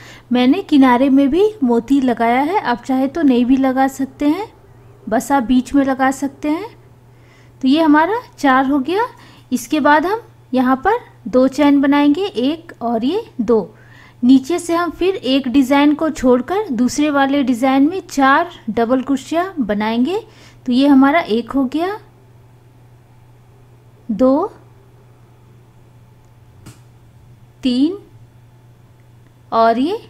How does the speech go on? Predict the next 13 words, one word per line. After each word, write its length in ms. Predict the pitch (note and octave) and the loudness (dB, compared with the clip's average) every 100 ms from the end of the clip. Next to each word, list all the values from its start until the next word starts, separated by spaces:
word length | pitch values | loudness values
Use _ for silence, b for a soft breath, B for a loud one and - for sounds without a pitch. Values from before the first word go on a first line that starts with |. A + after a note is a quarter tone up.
| _ _ _ - | _ _ _ -4
चार। 340 | C#4 A3 F3+ - - _ _ _ - _ _ - | -2 -2 -4 -18 -20 _ _ _ -20 _ _ -4
फिर 120 | D#4+ | -4
से 180 | E4+ F4 | -2 -2
हम 180 | E4+ D#4+ | 0 2
दो 140 | D4 D#4 | 0 -2
चेन 260 | D#4+ D#4+ | -2 0
लगाएंगे 520 | D#4 D4+ D4+ D4+ F4 F#4+ | 0 0 0 0 0 -2
और 300 | - A3+ A3+ | 0 0 2
नीचे 360 | B3 A#3 D4+ | -2 -2 -6
से 180 | D4 E4 | -4 -6
एक 360 | - A#3+ C4 A#3 | -2 -2 -2 -2
डिज़ाइन 420 | C4+ C#4 C4+ C#4 | -2 0 0 0
को 220 | C4+ G4+ | 0 -4